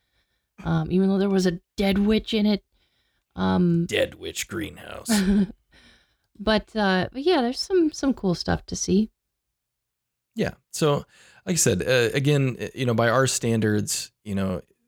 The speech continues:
Speaker 2: of a failure piece, this is a film that really didn't find its audience. It did okay, but it definitely didn't find an audience. Definitely didn't find a critical audience. Most of the critics didn't care for it. But it's, it's one of those films that has more merit than it was probably given at the time,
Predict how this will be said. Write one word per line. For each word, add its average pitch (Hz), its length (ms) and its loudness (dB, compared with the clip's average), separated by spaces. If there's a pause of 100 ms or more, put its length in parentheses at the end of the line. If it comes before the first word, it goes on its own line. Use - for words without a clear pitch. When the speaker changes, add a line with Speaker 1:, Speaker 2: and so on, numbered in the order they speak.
(240)
Speaker 2:
of 113 100 -8
a 110 80 -2
failure 104 340 0
piece, 104 300 -2
this 113 140 -4
is 151 60 0
a 127 40 2
film 139 220 0
that 117 80 0
really 131 200 2
didn't 123 200 -2
find 113 320 -2
its 120 140 -4
audience. 92 540 -2
It 107 140 -8
did 113 140 -2
okay, 104 400 -2 (100)
but 101 100 -8
it 90 120 -6 (120)
definitely 104 260 -6
didn't 104 100 -4
find 104 180 -6
an 85 60 -2
audience. 92 200 -6
Definitely 156 220 2
didn't 123 80 -2
find 117 140 -2
a - 20 -8
critical - 380 -12
audience. - 260 -20
Most - 140 -14
of - 40 -18
the - 40 -20
critics - 240 -16
didn't - 180 -20
care - 120 -20 (100)
for - 80 -20
it. - 60 -20 (840)
But 143 320 2
it's, - 440 0
it's 123 180 -4
one 143 180 4
of 139 80 2
those 139 200 4
films 127 400 0
that 110 120 -2
has 117 560 2
more 123 380 2
merit 113 420 2
than 101 120 -8
it 87 40 -6
was 104 120 -6
probably 101 380 -4
given 95 260 -6
at 98 100 -10
the - 80 -20
time, 62 440 -12